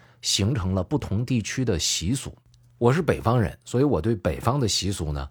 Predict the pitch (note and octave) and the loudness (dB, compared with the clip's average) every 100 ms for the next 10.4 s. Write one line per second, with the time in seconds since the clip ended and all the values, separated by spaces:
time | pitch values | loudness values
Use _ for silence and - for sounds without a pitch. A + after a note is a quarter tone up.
0 | - - - C#3 B2 G#2+ G#2+ F2+ C#2+ - | -14 -20 -2 0 2 0 0 -2 -2 -4
1 | D2 C2 G2 A2 - - - - - - | -4 0 0 0 -4 -10 -20 -20 -20 -6
2 | A3 A3+ A#3+ - F2+ C#2+ G2+ D3+ F#3 D3+ | 0 2 2 0 0 0 2 2 2 2
3 | G2 D#2 F2 E2 D#2+ D#2 D#2 C#2 C#2+ A2 | 2 0 0 0 0 0 -2 -4 -4 -4
4 | - B2 E2+ B2 C#3 C3+ G#2 F#2+ B2+ A#2+ | -2 -2 0 0 0 0 0 -2 -2 -4
5 | G#2+ G2+ F2+ D3+ D#3 G2+ - C#3+ C3+ D2 | -2 -2 0 0 2 0 0 0 0 -4
6 | - A2 G#2+ G#2+ A2 - - - - - | -6 -4 0 0 -2 -8 -20 -20 -20 -20
7 | _ _ _ _ - G#2 G2 - - - | _ _ _ _ -8 -4 -4 -6 -12 -2
8 | A2+ - D3 C3+ F2 A#2 C3+ D#3 A3 B2+ | -2 2 2 2 2 2 0 2 2 0
9 | - - - - E3 F3+ - B2 A#2 F3 | -4 -8 -8 -2 0 0 -2 0 2 4
10 | D#3+ B2+ D#3 | 4 2 2